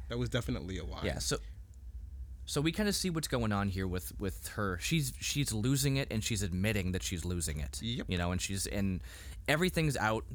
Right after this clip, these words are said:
Speaker 2: basically, that she does what she does, and everybody pretty much knows that she's, you know, got her, her w-, red wiggly woos and all that stuff. And th-, the kids are like, "Mom, something was weird when we were playing video games." And then their,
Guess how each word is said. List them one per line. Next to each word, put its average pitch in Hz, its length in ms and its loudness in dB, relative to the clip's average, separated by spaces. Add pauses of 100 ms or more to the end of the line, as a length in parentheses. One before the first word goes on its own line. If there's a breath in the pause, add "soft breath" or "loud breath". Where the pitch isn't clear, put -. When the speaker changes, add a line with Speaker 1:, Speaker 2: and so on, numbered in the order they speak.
(120)
Speaker 2:
basically, 104 520 2
that 95 120 0
she 113 140 2
does 98 200 2
what 107 100 -4
she 139 100 0
does, 92 260 2
and 92 120 0
everybody 98 360 0
pretty 107 300 -4
much 101 160 0
knows 98 220 2
that 101 100 -2
she's, 104 460 -2
you 101 100 -2
know, 90 160 0
got 95 220 0
her, 98 300 0 (340 loud breath)
her 98 220 0
w-, 95 240 -2
red 117 200 2
wiggly 107 280 2
woos 101 300 2
and 98 100 2
all 95 140 2
that 98 160 0
stuff. 104 380 -2 (420 loud breath)
And 104 480 4 (240)
th-, 98 160 -6
the 117 160 2
kids 156 260 0
are 143 40 2
like, 117 220 0
"Mom, 180 200 2
something 190 260 0
was 220 140 2
weird 151 240 0
when 131 80 -2
we 113 60 2
were 107 60 2
playing 123 260 2
video 123 280 2
games." 80 580 0
And 107 120 2
then 107 120 6
their, 95 340 4